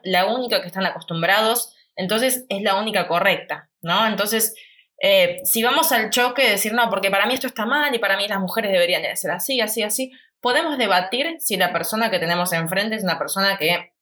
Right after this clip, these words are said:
tiene la capacidad por ahí de entender, ¿no? De ser un poquito más abierto o abierta para entender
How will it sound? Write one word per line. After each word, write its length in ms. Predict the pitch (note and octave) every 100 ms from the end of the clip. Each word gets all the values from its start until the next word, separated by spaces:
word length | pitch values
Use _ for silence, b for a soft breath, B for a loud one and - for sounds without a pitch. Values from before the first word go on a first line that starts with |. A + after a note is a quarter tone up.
| _ _ _ _ - - -
tiene 160 | G#3+ A3+
la 120 | F#3
capacidad 480 | E3+ - E3+ G3 G3
por 120 | F3+
ahí 100 | F3
de 80 | F3+
entender, 920 | F3 E3 E3 E3 E3+ A3 F3+ D3+ D3+
¿no? 300 | D3+ E3+ G#3
De 120 | F3
ser 160 | D#3 F3+
un 100 | F#3
poquito 320 | E3+ F3+ F#3
más 180 | F3 -
abierto 400 | E3+ F3 F#3+ G3
o 40 | E3+
abierta 460 | E3 F3 F#3+ G3+
para 140 | E3+ D#3+
entender 520 | D#3 D3+ D3 F3